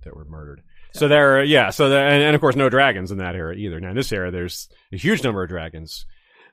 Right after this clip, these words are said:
Speaker 1: uh, and, and really, and that's interesting 'cause, yeah, like I said, I wanna go through his early life. There weren't a ton of Targaryens even in his early life. There, even though his grandparents had thirteen children,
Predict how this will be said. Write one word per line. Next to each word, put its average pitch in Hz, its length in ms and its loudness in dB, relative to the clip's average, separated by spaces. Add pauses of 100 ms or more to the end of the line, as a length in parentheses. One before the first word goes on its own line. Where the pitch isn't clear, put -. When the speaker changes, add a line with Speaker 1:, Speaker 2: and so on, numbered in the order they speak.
(140)
Speaker 1:
uh, 92 280 -8
and, 143 220 0
and 170 200 6
really, 190 480 6
and 160 160 2
that's 254 220 4
interesting 254 280 2
'cause, 160 140 2
yeah, 160 220 6
like 147 160 2
I 156 60 2
said, 156 140 2
I 139 80 6
wanna 151 180 0
go 151 120 4
through 143 140 0
his 123 120 0
early 135 200 0
life. 131 320 2 (480)
There 165 140 8
weren't 302 180 6
a 180 40 0
ton 202 300 8
of 175 60 4
Targaryens 156 560 6
even 131 200 -2
in 123 60 -2
his 120 140 -2
early 113 200 -2
life. 101 320 -4
There, 127 300 0
even 165 240 2
though 147 400 4
his 123 580 -6 (280)
grandparents 139 560 2
had 123 180 0
thirteen 139 460 0
children, 104 580 -2